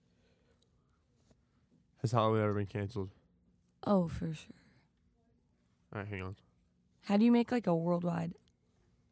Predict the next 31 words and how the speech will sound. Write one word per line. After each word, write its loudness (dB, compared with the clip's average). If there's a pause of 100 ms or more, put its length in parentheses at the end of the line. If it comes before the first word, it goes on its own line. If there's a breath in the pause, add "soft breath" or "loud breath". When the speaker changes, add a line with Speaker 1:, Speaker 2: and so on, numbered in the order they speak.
Speaker 2:
announcement 4
that -6
Halloween 0
is -4
canceled? -8
Speaker 1:
<laughs> -20 (500 loud breath)
Barack 2
Obama, 2
bro. 8
Speaker 2:
When 12
everyone 8
knows 4
Halloween's 4
tonight. -2
So, -6
like, -4
if -4
you 4 (320 soft breath)
don't 4
check -2 (200)
the, 2
what's -2
it -4
called, -6
T -2
V, -2
you -2
just -8
have -2
no 0
clue. -6